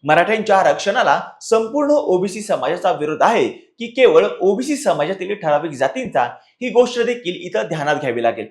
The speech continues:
म्हणूनच राज्यातील काही मुठभर ओबीसी नेत्यांचं मत म्हणजे संपूर्ण ओबीसी समाजाचं मत असू शकत नाहीये,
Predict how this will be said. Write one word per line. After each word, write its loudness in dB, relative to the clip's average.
म्हणूनच 0
राज्यातील 4
काही 2
मुठभर 0
ओबीसी -4
नेत्यांचं -4
मत -2
म्हणजे -2
संपूर्ण -6
ओबीसी -4
समाजाचं -4
मत 2
असू 0
शकत -2
नाहीये, -4